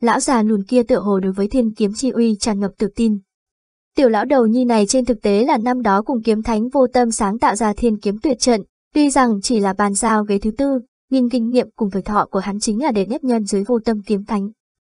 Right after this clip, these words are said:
Thiên kiếm thánh địa mấy vạn năm thương hải tăng điền hưng suy phù trầm, lão đầu này đều nhìn thấy, hắn không tin, mình nhất mạch thánh địa truyền thừa,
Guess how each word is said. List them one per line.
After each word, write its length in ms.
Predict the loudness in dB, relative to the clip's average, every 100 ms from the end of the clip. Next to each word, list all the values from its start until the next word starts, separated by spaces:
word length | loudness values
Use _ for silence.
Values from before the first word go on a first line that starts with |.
| _ _ 0
Thiên 200 | 0 2
kiếm 220 | 2 0
thánh 200 | 0 0
địa 140 | 0
mấy 200 | 2 2
vạn 220 | 2 0 0
năm 180 | 0
thương 160 | 2 0
hải 240 | 2 -2
tăng 200 | 0 -2
điền 220 | 2 2 2
hưng 200 | 0 0
suy 220 | 0 -2
phù 200 | 0 0
trầm, 340 | 2 2 2 -4 _ _
lão 220 | 2 4
đầu 180 | 4 2
này 180 | 2 2
đều 140 | 0
nhìn 240 | 2 0
thấy, 380 | 0 0 2 0 -6 _ _
hắn 200 | -4 -4
không 240 | 0 -2
tin, 260 | 2 2 2 0 _ _
mình 220 | 2 2
nhất 200 | 2 0
mạch 180 | 0 0
thánh 200 | -2 -4
địa 160 | 0 -2
truyền 240 | 0 -2
thừa, 300 | 0 2 2